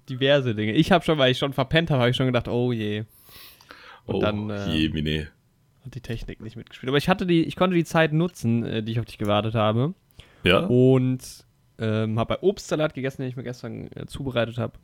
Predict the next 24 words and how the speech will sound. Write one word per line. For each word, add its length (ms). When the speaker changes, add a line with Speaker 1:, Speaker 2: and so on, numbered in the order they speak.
Speaker 2:
Boah, 460
sehr 320
lecker. 420
Speaker 1:
Ja, 100
ja, 160
leider 240
ist 100
die 40
Banane 420
schon 220
sehr 280
schnell 480
sehr 180
weich 220
gewesen. 260
Die 80
war 100
schon 140
gestern 260
nicht 100
mehr 100
so 120
frisch. 260
Speaker 2:
Ah. 260